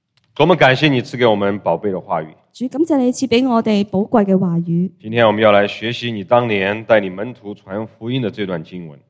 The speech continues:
Speaker 2: 今日我哋要學習當年你帶你門徒傳福音嘅呢一段經文。
Speaker 1: 求主你賜給我們每一個人都有一顆謙卑受教的心。
Speaker 2: 求主賜俾我哋每一個人都有謙卑受教嘅心。
Speaker 1: 讓我們在今天的信息當中可以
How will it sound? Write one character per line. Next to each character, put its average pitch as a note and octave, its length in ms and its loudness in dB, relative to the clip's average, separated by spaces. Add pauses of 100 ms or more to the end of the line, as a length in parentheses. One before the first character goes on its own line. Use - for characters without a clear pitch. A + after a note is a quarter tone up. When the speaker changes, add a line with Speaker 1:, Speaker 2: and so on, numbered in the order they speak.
(180)
Speaker 2:
今 C4+ 140 0
日 C4 60 6
我 G#3+ 160 0
哋 G3+ 160 0
要 G#3+ 120 0
學 A3 100 0
習 G#3+ 200 -2
當 D4+ 240 4
年 A3 160 2
你 F3+ 140 2
帶 G#3 180 0
你 G#3 100 0
門 F#3 220 -4
徒 F3+ 200 -4
傳 F3+ 260 -6
福 D4+ 160 -4
音 C4+ 120 0 (120)
嘅 A3 160 2
呢 A3 80 0
一 B3 80 4
段 F#3+ 280 -2
經 A#3 240 -4
文。 F#3 160 -6 (360)
Speaker 1:
求 F3+ 260 4
主 C#3+ 140 0
你 A#2+ 120 0
賜 - 320 -4
給 D3+ 80 6
我 A#2+ 140 6
們 G#2 220 2
每 F#2 320 0
一 C#3+ 60 2
個 C#3+ 100 4
人 F#2+ 240 -2
都 A2 160 -4
有 F#2 80 -4
一 F#2 60 -8
顆 G#2 180 -4
謙 C3+ 360 -2
卑 C3 220 2
受 A#2 200 -8
教 E2+ 160 -6
的 D2+ 100 -20
心。 F#2 280 -16 (180)
Speaker 2:
求 G#3+ 120 -2
主 A3+ 220 -8
賜 C#4 280 0
俾 B3 160 0
我 A#3 120 0
哋 G#3 160 0
每 G#3+ 120 0
一 C#4+ 40 2
個 A#3+ 140 2
人 F#3 200 2
都 D4+ 120 4
有 A#3 120 2 (100)
謙 C4+ 280 -4
卑 C4+ 200 0
受 G3 260 -2
教 F#3+ 200 -2
嘅 G3 80 -4
心。 A#3+ 380 -4 (420)
Speaker 1:
讓 A#2 120 4
我 A#2 40 6
們 A2+ 80 0
在 A#2 200 6
今 C3+ 180 -2
天 C3+ 100 4
的 G#2+ 60 0
信 A#2 220 -4
息 G#2+ 100 -8
當 A#2 220 0
中 B2 260 2
可 A#2 140 -4
以 G#2 120 -2